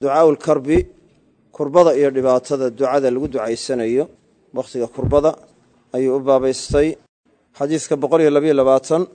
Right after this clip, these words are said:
ee, ducada lagu ducaysanayo wakhtiga kurbada waxaa ka mid ah in la yidhaahdo, "Laa ilaaha ila Allahu al-Cadiimu al-Xaliimu, laa ilaaha ila Allahu Rabbul Carshi al-Cadiim."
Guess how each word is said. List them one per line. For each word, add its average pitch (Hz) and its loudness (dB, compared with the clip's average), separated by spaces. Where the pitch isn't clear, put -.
ee, 156 6
ducada 151 0
lagu 170 2
ducaysanayo 151 2
wakhtiga 143 0
kurbada 143 0
waxaa 135 -2
ka - -4
mid 151 0
ah 147 0
in 160 -2
la 147 2
yidhaahdo, 147 2
"Laa 147 6
ilaaha 156 4
ila 147 0
Allahu 143 2
al-Cadiimu 143 2
al-Xaliimu, 139 -2
laa 147 2
ilaaha 139 2
ila 143 -2
Allahu 139 2
Rabbul 156 0
Carshi 156 -4
al-Cadiim." 110 -6